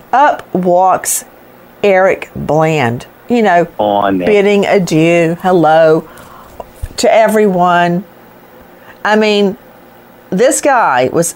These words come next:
Speaker 1: absolutely the ringmaster. Eric Bland, high-profile lawyer and lawyer for Sandy Smith, who was Stephen Smith's mom,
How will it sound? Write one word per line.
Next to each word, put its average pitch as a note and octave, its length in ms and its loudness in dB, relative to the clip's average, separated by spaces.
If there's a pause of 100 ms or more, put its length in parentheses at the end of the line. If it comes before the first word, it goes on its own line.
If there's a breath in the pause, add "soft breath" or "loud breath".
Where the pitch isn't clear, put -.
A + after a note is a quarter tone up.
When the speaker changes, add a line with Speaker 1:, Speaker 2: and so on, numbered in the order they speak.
Speaker 1:
absolutely F#3 1500 0
the D3+ 460 0
ringmaster. D3 680 -2 (260 loud breath)
Eric C#4+ 320 0
Bland, G#3+ 540 2
high-profile G#3+ 800 0
lawyer E3 720 2 (420 loud breath)
and G#3+ 680 0 (1040)
lawyer G3 540 2
for E3 580 0 (800)
Sandy A3 440 0
Smith, F3 580 -2
who D#3 100 -4
was D3 120 0
Stephen F3+ 320 0
Smith's C#3+ 500 -4 (640)
mom, C#3 480 -2